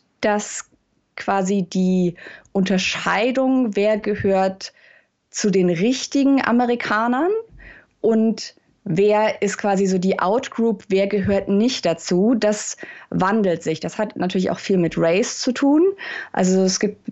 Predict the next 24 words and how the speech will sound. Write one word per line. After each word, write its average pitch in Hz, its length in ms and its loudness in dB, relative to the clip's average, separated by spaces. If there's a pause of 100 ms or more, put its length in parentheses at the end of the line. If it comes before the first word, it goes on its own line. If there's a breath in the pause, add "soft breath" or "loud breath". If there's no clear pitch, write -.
(140)
beispielsweise 185 920 0
einen 175 220 0
Zeitraum, 180 880 -2 (280)
ähm, 175 460 0 (180)
wo 170 580 2
zum - 160 0
Beispiel 165 600 0 (460 loud breath)
besonders 180 500 0
irische 240 640 2
und 190 400 0
italienischstämmige 233 1400 2 (300)
Einwanderer 226 920 0
nicht 202 640 0
als 220 420 -2 (140)
weiß 175 500 -2
gelesen 196 560 0
wurden, 240 360 2
weil 208 80 2
man 180 140 2
gesagt 170 240 -2
hat, 190 140 0
die 180 80 2
sind 175 200 2
katholisch 208 800 2